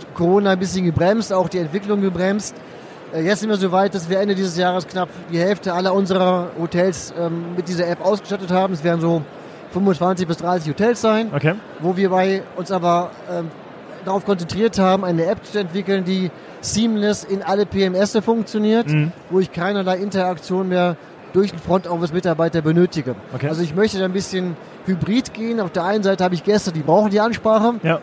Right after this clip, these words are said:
Speaker 1: die freuen sich, den Rezeptionisten zu sehen. Auf der anderen Seite habe ich vor allem Businessreisende, die sagen, ich möchte schnell rein, schnell raus,
Speaker 2: Mhm.
Speaker 1: ohne Komplikationen. Und genau für diese Gäste, für dieses Gästeklientel, für die Stammkunden, die das Hotel schon kennen,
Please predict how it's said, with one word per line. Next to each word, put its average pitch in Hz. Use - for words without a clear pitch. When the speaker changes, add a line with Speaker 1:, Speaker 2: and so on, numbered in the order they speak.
Speaker 1:
die 165
freuen 202
sich, 185
den 170
Rezeptionisten 190
zu 220
sehen. 214
Auf 165
der 175
anderen 208
Seite 190
habe 185
ich 170
vor 165
allem 165
Businessreisende, 196
die 180
sagen, 185
ich 156
möchte 202
schnell 180
rein, 180
schnell 180
raus, 185
Speaker 2:
Mhm. 160
Speaker 1:
ohne 233
Komplikationen. 208
Und 170
genau 185
für 185
diese 196
Gäste, 202
für 165
dieses 185
Gästeklientel, 196
für 175
die 180
Stammkunden, 190
die 180
das 165
Hotel 180
schon 180
kennen, 190